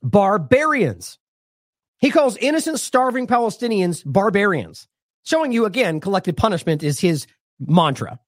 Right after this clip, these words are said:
But the point of this is he, he shares this from Hamas Atrocities.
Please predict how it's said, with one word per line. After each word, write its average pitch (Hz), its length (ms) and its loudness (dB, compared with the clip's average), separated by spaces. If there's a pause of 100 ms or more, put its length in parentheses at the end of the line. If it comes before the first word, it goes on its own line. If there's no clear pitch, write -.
(800)
But 170 120 0
the 196 80 -2
point 302 300 -2
of 160 80 -2
this 156 220 0
is 151 120 -6 (160)
he, - 140 -8 (240)
he 294 160 2
shares 226 320 0
this 202 160 0
from 170 160 -4
Hamas 160 280 -2
Atrocities. 131 580 -4